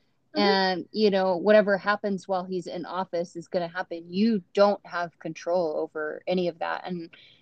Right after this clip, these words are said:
Speaker 2: I, I know that that can scare people, but what, you know, what can kinda give you comfort is in the things that you can control in your everyday life and, uh, how you approach things. And,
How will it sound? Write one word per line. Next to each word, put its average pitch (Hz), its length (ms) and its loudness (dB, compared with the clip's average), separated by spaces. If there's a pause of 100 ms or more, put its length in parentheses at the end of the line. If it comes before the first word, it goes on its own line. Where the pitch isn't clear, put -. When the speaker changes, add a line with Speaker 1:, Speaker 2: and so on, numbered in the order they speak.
(240)
Speaker 2:
I, 247 140 6 (100)
I - 20 8
know 262 160 6
that 240 180 2
that 226 200 0
can 214 140 -2
scare 226 340 -4
people, 196 500 -6
but 185 240 -6
what, 208 200 0 (160)
you 220 160 -4
know, 190 320 -6 (500)
what 220 300 -2
can 214 400 -2 (240)
kinda 220 240 2
give 196 260 -2
you 202 220 0
comfort 196 640 -2
is 180 260 -2
in 185 140 0
the 180 100 0
things 190 320 0
that - 160 -4
you 180 80 -2
can 175 260 -4
control 165 640 0
in 165 160 -2
your 156 140 -2
everyday 160 440 2
life 170 520 4
and, 160 520 -6
uh, 156 280 4
how 180 100 0
you 165 200 6
approach 160 440 0
things. 165 400 -4
And, 160 300 -2